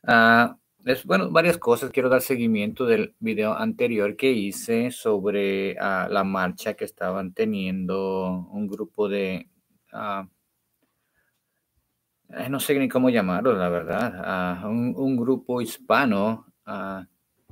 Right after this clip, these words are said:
que trató de sacar, sacar gentes para el día primero de mayo, para el día, ah, mayo primero y mayo segundo, son dos días sin inmigrantes. Hice un video sobre esto donde estaba yo hablando de que, pues, para mí se me hacía una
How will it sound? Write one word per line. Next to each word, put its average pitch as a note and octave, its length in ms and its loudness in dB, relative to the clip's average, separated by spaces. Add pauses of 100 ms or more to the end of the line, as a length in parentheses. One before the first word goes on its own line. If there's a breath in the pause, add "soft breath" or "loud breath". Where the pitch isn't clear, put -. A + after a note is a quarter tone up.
(540)
que A2+ 300 2
trató A2+ 220 2
de B2 80 2
sacar, A2+ 260 0
sacar G#2 340 0
gentes G#2 400 -2
para G2 200 0
el F#2 100 -6
día G2 180 -2
primero F#2 440 -2
de G#2+ 100 -2
mayo, F#2 680 -2
para F#2+ 200 0
el E2+ 360 -8
día, F#2 480 -2
ah, F2 420 -6 (220)
mayo G#2+ 220 0
primero C3 320 4
y C3 40 4
mayo A#2 220 4
segundo, G#2+ 420 2
son G2 180 -6
dos A#2 220 2
días A#2+ 340 0
sin G2+ 140 -4
inmigrantes. E2+ 840 -6 (580 soft breath)
Hice B2+ 200 -2
un D3+ 80 2
video C#3 300 6
sobre C#3+ 520 8
esto A2 280 0
donde G#2 220 -2
estaba G#2+ 300 0
yo A#2+ 140 4
hablando G2+ 560 2
de F2+ 140 -4
que, F#2 240 -6
pues, - 240 -6
para G#2 240 0
mí G#2 120 -6
se - 140 -8
me A2+ 80 0
hacía G#2+ 240 -4
una G2 440 -4